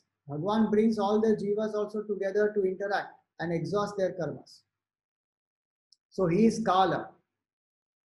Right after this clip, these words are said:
Kala also means events like birth, change, death. All these happen in time. And all these happen by the grace of the Lord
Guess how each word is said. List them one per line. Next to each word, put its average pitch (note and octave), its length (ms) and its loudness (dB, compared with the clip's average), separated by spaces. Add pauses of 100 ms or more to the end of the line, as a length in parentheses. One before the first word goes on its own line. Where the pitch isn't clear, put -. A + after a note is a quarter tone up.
(380)
Kala G3 280 6
also G#3+ 400 6
means A3+ 580 4 (260)
events A3 480 2
like G3 220 0 (140)
birth, F#3+ 500 -2 (160)
change, F#3+ 520 -4 (280)
death. F3+ 400 -6 (580)
All G#3 240 4
these A3+ 160 0
happen G#3+ 320 -2
in G#3 200 0
time. F3+ 360 -4 (1300)
And E3+ 160 -6
all G#3+ 300 4
these A3 180 4
happen G3+ 340 0
by F#3 180 2
the G3 180 0
grace F#3+ 340 -4
of F3 160 -6
the F3+ 80 0
Lord E3 320 -2